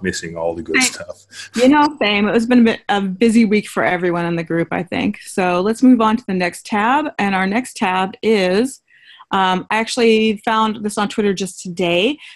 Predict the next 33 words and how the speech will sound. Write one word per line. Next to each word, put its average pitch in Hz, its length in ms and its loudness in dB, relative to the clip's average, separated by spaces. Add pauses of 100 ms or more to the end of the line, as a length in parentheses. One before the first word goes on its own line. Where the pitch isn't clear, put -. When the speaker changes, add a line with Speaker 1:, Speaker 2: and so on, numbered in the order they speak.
(160)
Speaker 2:
Steve 220 320 0
McAuliffe, 208 500 0
the 202 80 -8
guy 180 240 -2
who 180 160 -4
created, 170 640 0 (140)
uh, 175 220 -4
Spiderfoot, 180 640 -6
he 214 320 -2
posted 208 400 -2
out 196 280 -2
osint 214 340 -2
and, 202 420 0
and 185 180 0
the 180 40 0
New 190 180 0
Perimeter, 226 580 0 (380)
and 202 100 4
he's 190 120 0
kind 220 220 -2
of 196 120 -4 (380)
has 208 180 -2
a 202 80 0
blog 214 340 0
out 175 200 -2
there 180 420 -2
on 196 180 0
his 180 220 -4
Medium 202 320 2
blog 175 340 0 (120)
talking 208 320 -2
about 185 280 -2
how, 180 380 0